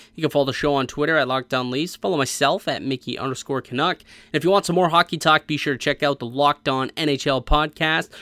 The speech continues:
where me and four of the Locked On hosts discuss the latest news around the entire league. As for this show, once again, I'll be back tomorrow for another episode for ya, a free agent frenzy episode detailing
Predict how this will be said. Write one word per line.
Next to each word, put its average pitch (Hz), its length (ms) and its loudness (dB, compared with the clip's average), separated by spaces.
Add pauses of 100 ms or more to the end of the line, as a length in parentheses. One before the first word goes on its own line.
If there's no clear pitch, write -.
(120)
where 160 120 0
me 226 160 2
and 208 120 0
four 185 180 4
of 185 60 2
the 175 100 0
Locked 170 240 4
On 170 140 0
hosts 156 260 0
discuss 147 380 -2
the 139 100 -14
latest 139 300 -2
news 143 200 0
around 131 220 0
the 131 60 0
entire 143 320 2
league. 170 320 -2 (280)
As 190 220 0
for 202 140 2
this 196 180 4
show, 185 300 4
once 180 240 0
again, 170 440 0
I'll 196 220 2
be 208 120 -6
back 190 280 0
tomorrow 180 800 4
for 156 260 -4
another 151 320 0
episode 143 520 0
for 147 320 0
ya, 147 180 4 (320)
a 135 120 2
free 156 360 0
agent 147 380 0
frenzy 143 600 -2
episode - 440 -4 (600)
detailing 143 680 0